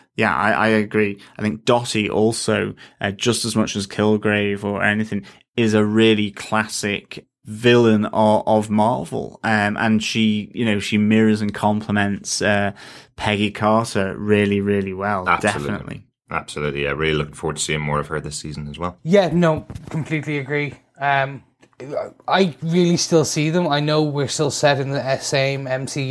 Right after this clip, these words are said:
Speaker 3: U. I still see them as very much two different properties in that the, the, the tone.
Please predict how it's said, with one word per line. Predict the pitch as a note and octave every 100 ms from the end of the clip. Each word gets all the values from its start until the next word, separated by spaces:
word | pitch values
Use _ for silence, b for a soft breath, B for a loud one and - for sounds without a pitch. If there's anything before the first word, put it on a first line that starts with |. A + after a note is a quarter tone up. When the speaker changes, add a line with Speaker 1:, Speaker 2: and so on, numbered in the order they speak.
| C3+
Speaker 3:
U. | D#3+ B B B B C#3+
I |
still | C#3+ - D#3+ D3+
see | - C#3+
them | C#3+ C#3+
as | C3 -
very | - C3
much | C3 B2+ -
two | C#3+
different | B2+ B2 C3 -
properties | B2+ B2+ C3+ C3+ B2
in | A#2+ C3 B2+
that | C3 B2+ - B B B B
the, | - C3+ A#2+ -
the, | C3+ B2 -
the | C#3
tone. | - D#3 C#3+ C3+ A#2